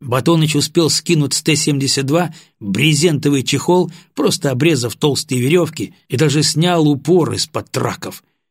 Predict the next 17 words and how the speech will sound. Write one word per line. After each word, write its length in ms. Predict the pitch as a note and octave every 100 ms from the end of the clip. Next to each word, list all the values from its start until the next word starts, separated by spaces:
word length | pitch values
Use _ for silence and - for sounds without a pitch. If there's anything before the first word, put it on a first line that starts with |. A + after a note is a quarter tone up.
| _ _
Как 260 | - C#3 -
он 140 | D#3
умудрился 600 | D#3 D#3 C#3+ D#3 D3 -
сделать 440 | C3+ A2+ D3 C3+ B2
все 260 | - C3+
это 220 | C3+ C3 B2
на 100 | A#2
ходу, 480 | A#2 A2+ E3+ F3+ - - _
пусть 320 | C3 A2+ -
и 240 | A#2+ A#2 A2
на 140 | A#2
медленной 480 | A2+ D3 A#2 A2+ G#2+
скорости, 680 | - D#3+ G3 E3+ - G2 - _ _ _
явилось 440 | A#2+ G2+ A2+ C3+ A2+
для 140 | A2
меня 260 | G2+ G2+ G#2
загадкой. 640 | G2+ F2+ F2+ - - -